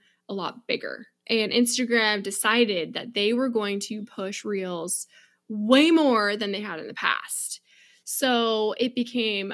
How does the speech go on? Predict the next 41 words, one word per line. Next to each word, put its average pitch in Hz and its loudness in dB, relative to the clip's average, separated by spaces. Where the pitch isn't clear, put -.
um, 190 -8
pretty 277 0
apparent 233 -6
that 202 -2
I 208 -2
needed 202 -4
to 185 -4
kind 202 -8
of 208 -14
embrace 196 -8
Reels 233 -4
if 208 -8
I 190 -4
wanted 185 -4
to - -12
grow. 196 -4
I 240 6
didn't 330 8
think 381 4
I 339 4
would 320 4
grow 269 2
as 262 -2
fast 226 0
as 214 -4
I 196 2
did. - -4
I 214 4
will 269 4
say 240 0
I 208 2
had 214 -6
no 285 8
idea 196 0
that 196 -4
some 233 -4
of 220 -4
my 190 -4
videos 180 -6
would 170 -18
just, - -14